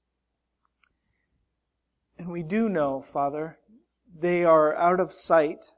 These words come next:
and largely out of mind, but we do know that there are still even millions of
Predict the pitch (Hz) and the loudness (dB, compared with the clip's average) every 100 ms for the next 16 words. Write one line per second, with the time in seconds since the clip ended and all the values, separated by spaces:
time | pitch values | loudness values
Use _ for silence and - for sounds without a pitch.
0 | _ _ _ _ _ - 139 143 160 165 | _ _ _ _ _ -20 -12 -4 -4 -4
1 | 180 175 170 165 160 151 147 135 127 131 | -6 -6 -4 -6 -6 -8 -8 -8 -8 -12
2 | _ _ _ _ _ _ _ _ _ 175 | _ _ _ _ _ _ _ _ _ -10
3 | 190 170 165 180 180 170 170 151 151 156 | -10 -8 -4 -4 -4 -6 -6 -6 -8 -10
4 | - _ 170 160 160 151 - - 170 160 | -10 _ -8 -4 -4 -4 -8 -6 -4 -2
5 | 147 147 - _ _ _ _ _ 165 160 | -2 -6 -14 _ _ _ _ _ -12 -8
6 | 165 156 - 160 156 156 139 147 135 - | -8 -10 -16 -14 -10 -8 -10 -16 -20 -18
7 | - - _ _ _ _ 151 | -20 -20 _ _ _ _ -20